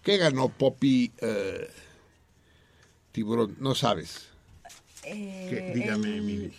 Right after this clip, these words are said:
Speaker 2: eligió ir a lo de
Speaker 1: No, pero es esa parte.
Speaker 2: Ah, esa parte.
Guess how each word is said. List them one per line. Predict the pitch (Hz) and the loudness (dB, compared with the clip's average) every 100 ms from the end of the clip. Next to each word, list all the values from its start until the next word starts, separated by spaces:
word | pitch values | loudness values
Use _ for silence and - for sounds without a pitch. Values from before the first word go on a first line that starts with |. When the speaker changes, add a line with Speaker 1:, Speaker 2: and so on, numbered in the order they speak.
| - | -10
Speaker 2:
eligió | 202 196 - 220 220 226 | -8 -8 -8 -8 -6 -6
ir | 226 | -4
a | 220 | -4
lo | 214 190 | -4 -6
de | 170 170 151 - - - - - | -6 -8 -10 -20 -20 -20 -20 -12
Speaker 1:
No, | 104 107 - | -8 -6 -6
pero | 80 | -8
es | 82 | -6
esa | 110 95 | -6 -6
parte. | - 85 - - - - - - | -10 -14 -12 -14 -12 -10 -10 -8
Speaker 2:
Ah, | 190 196 | -8 -8
esa | 220 | -10
parte. | - 233 - | -12 -14 -12